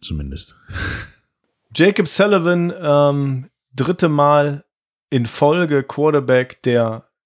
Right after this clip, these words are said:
Speaker 2: Frankfurt Galaxy, hat, äh, in, in beiden Jahren bisher hervorragend gespielt, ist auch ein bisschen so dieser Zusammenhalt des Teams, ist, äh, the face of the franchise.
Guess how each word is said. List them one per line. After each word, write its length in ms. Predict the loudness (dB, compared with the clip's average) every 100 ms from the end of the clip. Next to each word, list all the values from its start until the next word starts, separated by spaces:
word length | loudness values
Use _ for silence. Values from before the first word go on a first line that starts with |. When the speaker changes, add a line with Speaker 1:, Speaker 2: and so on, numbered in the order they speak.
| _
Speaker 2:
Frankfurt 500 | 0 0 0 -6 -2
Galaxy, 720 | 0 0 -2 0 2 2 0 -4 -20 -20 -20 -20 _ _
hat, 340 | -2 -2 -4 -6
äh, 640 | 2 4 4 2 0 -4 -10 -18 _ _ _ _
in, 260 | 0 0 0
in 340 | -2 -2 -2 -8 -20 -20 -20 -16
beiden 340 | -2 0 2 4
Jahren 240 | 2 2
bisher 280 | -2 -2 0
hervorragend 520 | 0 -4 -4 -2 -4
gespielt, 540 | -8 -10 -2 0 0 -2
ist 160 | -6
auch 60 | -4
ein 100 | -4
bisschen 260 | -2 -4
so 140 | -2 -2
dieser 260 | 0 -2
Zusammenhalt 640 | -2 0 2 4 4 4 0
des 140 | -12
Teams, 440 | -8 -6 -6 -8
ist, 340 | -8 -8 -8 -6
äh, 200 | -2 0
the 80 | 0
face 360 | 2 2 4 0
of 100 | 0
the 100 | -4
franchise. 840 | -2 -4 -4 -4 -2 -2 -4